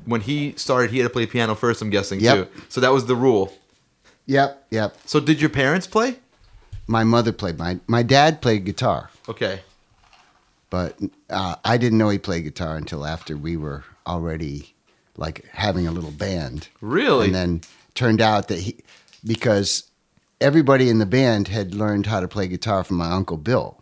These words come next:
Speaker 1: Mm.
Speaker 2: who was a insurance agent who played on weekends, you know,
Speaker 1: Mm-hmm.
Speaker 2: weekend warrior type guy. And he had all kinds of gear. He had a, like, a Jazzmaster, and he had a big box jazz guitar, and, and, uh, uh,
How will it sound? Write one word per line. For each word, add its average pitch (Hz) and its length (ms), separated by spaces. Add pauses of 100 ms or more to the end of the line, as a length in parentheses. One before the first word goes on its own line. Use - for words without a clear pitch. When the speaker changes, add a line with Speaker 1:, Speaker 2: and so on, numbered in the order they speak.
(140)
Speaker 1:
Mm. 110 100
Speaker 2:
who 107 80
was 90 300
a 87 420 (160)
insurance 135 580
agent 117 360
who 98 100
played 95 300
on 90 160
weekends, 82 500
you 107 80
know, 73 120 (280)
Speaker 1:
Mm-hmm. 113 60
Speaker 2:
weekend 95 320
warrior 82 300
type 73 260
guy. 69 300
And 65 160 (320)
he 156 80
had 131 160
all 113 160
kinds 90 280
of 71 100
gear. 73 260
He 73 100
had 80 160
a, 73 140
like, 67 180
a 67 80 (240)
Jazzmaster, 85 1040
and - 140 (400)
he 113 80
had 95 80
a 92 60
big 87 360
box 90 380
jazz 87 360
guitar, 82 640
and, 73 140 (520)
and, 80 300
uh, 69 300 (1400)
uh, 85 640